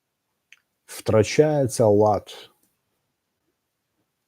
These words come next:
в шести родинних відносинах. Тоді з'являється шанобливість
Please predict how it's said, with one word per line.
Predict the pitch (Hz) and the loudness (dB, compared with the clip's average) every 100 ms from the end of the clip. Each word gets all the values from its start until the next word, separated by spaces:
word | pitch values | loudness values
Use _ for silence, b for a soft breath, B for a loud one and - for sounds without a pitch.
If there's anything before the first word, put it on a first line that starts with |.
| _ | _
в | - | -16
шести | - 107 - - 139 139 135 123 117 - _ _ _ _ _ _ _ _ _ _ _ _ _ _ _ _ - | -4 -4 -4 0 4 6 4 -2 -8 -16 _ _ _ _ _ _ _ _ _ _ _ _ _ _ _ _ -4
родинних | 107 104 92 117 120 110 104 - | 2 2 4 2 2 0 -2 -4
відносинах. | 101 101 127 113 - 90 80 - - _ _ _ _ _ _ _ _ _ _ _ _ _ _ _ _ | -2 -2 -2 -4 -6 -10 -10 -16 -20 _ _ _ _ _ _ _ _ _ _ _ _ _ _ _ _
Тоді | 107 104 135 151 | 0 4 8 8
з'являється | 120 123 120 127 131 131 120 - 123 117 107 101 _ _ _ _ _ _ _ _ _ _ | 6 4 6 4 4 4 2 0 -2 -2 -6 -10 _ _ _ _ _ _ _ _ _ _
шанобливість | - - 113 107 104 95 113 117 104 101 - | -20 -2 0 2 0 2 2 2 2 -2 -6